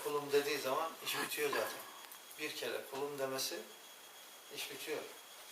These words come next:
Sultanımız rahmetullahi aleyh hazretleri "Bütün gayretimiz onun içindir." derdi hep. Bütün gayretimiz Cenab-ı Hak bize ruh-i mahşerde bir kere kulum desin.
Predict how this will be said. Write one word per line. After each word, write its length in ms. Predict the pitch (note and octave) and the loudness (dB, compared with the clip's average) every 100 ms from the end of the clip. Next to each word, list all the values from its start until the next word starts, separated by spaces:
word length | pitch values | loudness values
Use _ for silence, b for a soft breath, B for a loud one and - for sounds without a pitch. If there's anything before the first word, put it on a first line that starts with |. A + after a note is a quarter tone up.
| - - - - - - | -14 -14 -14 -14 -12 -10
Sultanımız 520 | - C3+ D#3+ C#3+ C#3+ C3+ | -4 4 4 4 4 6
rahmetullahi 580 | C#3 C#3 C3 C3+ C#3 | 6 4 2 8 10
aleyh 220 | C3 D3 C#3+ | 10 8 6
hazretleri 580 | C3 C3 C3 C3+ C3+ | 4 2 0 0 0
"Bütün 260 | C3+ - C#3 | -2 -2 6
gayretimiz 540 | C#3 C#3+ C#3+ - - C#3 | 8 8 6 0 -2 0
onun 220 | D3 - | 0 0
içindir." 440 | - C3 A2 A2 G#2+ | 0 -2 -4 -4 -2
derdi 240 | A#2 A2+ - | -2 -2 -2
hep. 140 | - - - - - - - - D3 | -6 -8 -12 -14 -16 -16 -14 -8 -4
Bütün 300 | C#3 F3+ C#3 | 0 2 8
gayretimiz 640 | D3 D3 - E3+ F#3+ - - | 10 10 6 0 -2 -2 0
Cenab-ı 320 | C#3 D3+ D3+ D3 | 4 8 10 10
Hak 320 | E3+ E3+ C#3+ | 6 4 -2
bize 360 | C3+ F#3 G3 - - - - - C3+ | 8 10 10 6 -4 -8 -10 -4 2
ruh-i 240 | D#3+ D#3+ | 4 6
mahşerde 680 | D3 C#3+ D3+ C#3+ E3+ F#3 - - - - - - - F#3 | 6 8 8 10 12 10 8 -4 -12 -12 -12 -12 -8 -6
bir 100 | F3+ | 4
kere 260 | E3+ E3+ | 6 8
kulum 280 | E3 D#3+ E3+ | 6 0 2
desin. 280 | C#3 - | 4 4